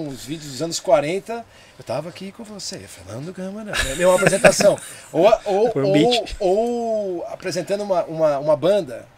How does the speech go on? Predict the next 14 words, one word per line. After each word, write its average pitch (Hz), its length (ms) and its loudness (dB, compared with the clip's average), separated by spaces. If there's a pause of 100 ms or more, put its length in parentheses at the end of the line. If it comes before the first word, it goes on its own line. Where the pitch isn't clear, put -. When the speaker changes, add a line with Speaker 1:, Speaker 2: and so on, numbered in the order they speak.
(140)
Speaker 1:
"Hoje 262 220 0
à 285 40 -2
noite 277 340 -6
é 285 40 2
aqui, 277 440 -4
você 131 1200 -12
vai 269 200 -6
ouvir 269 260 -10
e - 40 -12
tal." 120 220 -6
Eles - 140 -12
falam, 143 200 -6 (100)
isso - 260 -14
rolava. 202 460 0